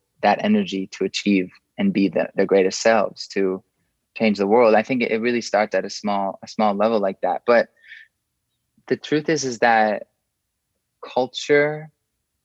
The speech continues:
and pop culture, no matter how much slack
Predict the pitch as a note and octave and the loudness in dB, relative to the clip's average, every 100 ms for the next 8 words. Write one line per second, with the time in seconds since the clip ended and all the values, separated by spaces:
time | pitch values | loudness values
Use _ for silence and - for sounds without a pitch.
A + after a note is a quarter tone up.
0 | _ _ _ _ - G#2+ - A2 G#2+ - | _ _ _ _ -10 -10 0 0 0 0
1 | A#2+ A#2 - B2 B2+ B2+ - G#2+ A2+ A#2 | -2 -2 0 0 0 -4 -8 -2 0 0
2 | A2 A2 A2+ G#2+ - - F2+ G2+ B2+ | 0 0 0 -2 -8 -4 -2 -2 -4